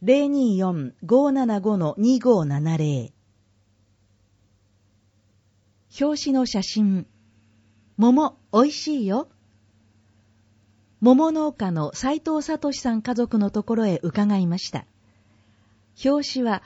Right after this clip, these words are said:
元気で活発な斉藤智春くんと和沙ちゃん。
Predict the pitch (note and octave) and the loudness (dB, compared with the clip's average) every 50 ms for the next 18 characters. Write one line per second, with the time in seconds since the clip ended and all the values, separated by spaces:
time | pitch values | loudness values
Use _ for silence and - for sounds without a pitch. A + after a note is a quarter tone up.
0 | - _ _ _ _ _ _ - F3 A3 D4+ E4+ E4+ - D4 B3 G3+ F#3 - G#3+ | -12 _ _ _ _ _ _ -6 -2 -2 -2 -2 -2 -2 -2 0 0 0 -2 -2
1 | G3 G3 - - C4+ C#4 - - B3+ A#3+ A#3 G#3 - - - - C4 D4 D4+ - | -6 -6 -6 -6 -8 -6 -4 -4 -2 -2 -2 -4 -6 -10 -6 -4 -2 -2 -2 -2
2 | D#4 C#4+ C#4 C#4 C#4 C4+ C4 C#4 C#4+ C4+ C#4 A#3+ A3+ A3 - G3+ F#3+ F3+ - - | 0 0 0 2 2 0 0 0 0 0 -2 -2 -2 -2 -2 -4 -4 -4 -4 -4
3 | D#3+ C#3 - - B3+ C4+ G#3 A#3+ - G#3 F3 - - - C#3+ C#3+ C#3 - | -4 -4 -2 -4 -4 -4 -4 -4 -4 -4 -4 -4 -4 -6 -6 -6 -8 -10